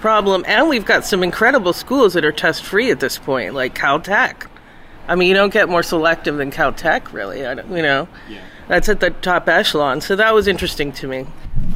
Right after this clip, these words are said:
Speaker 2: I'm really disappointed, Sally, that you didn't say Reed first,
Speaker 1: Right.
Speaker 2: uh, as, as one of those amazing schools that's
Speaker 1: <laughs> Yeah.
Speaker 2: test free. But Reed College,
Speaker 1: Yes,
Speaker 2: uh,
Speaker 1: Reed
Speaker 2: which is,
Speaker 1: College.
Speaker 2: have you heard of it, Sally?
Speaker 1: I have heard of it.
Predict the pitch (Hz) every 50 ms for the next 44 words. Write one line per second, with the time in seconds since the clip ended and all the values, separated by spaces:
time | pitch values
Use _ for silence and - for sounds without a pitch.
0 | - - - - - 127 127 143 139 139 139 127 127 127 123 - 123 107 - 107
1 | 110 117 123 120 - - 135 120 127 135 131 117 113 107 117 113 104 113 110 107
2 | - 113 101 98 90 87 95 104 113 143 - 196 - - - - - - 151 156
3 | 190 220 - 240 269 - 180 156 147 151 156 165 160 147 151 156 151 147 - 494
4 | - - - 135 139 127 120 135 143 147 139 143 143 143 143 139 123 117 117 117
5 | 123 127 - 135 131 131 - - 139 135 139 147 165 - - 139 143 - - 339
6 | 139 392 349 320 - - - - - - - - 151 151 156 180 - - - 403
7 | - - - - - - - - - 98 117 139 151 165 156 - - 131 123 131
8 | 147 165 190 208 208 - - - - 110 113 110 113 110 110 104 - 135 135 143
9 | 156 151 - - 240 262 254 240 226 196 185 175 175 123 131 135 - 170 165 196
10 | 208 - - 170 - - 214 214 254 294 277 254 294 302 302 294 294 - 269 277
11 | 269 269 285 277 254 311 330 349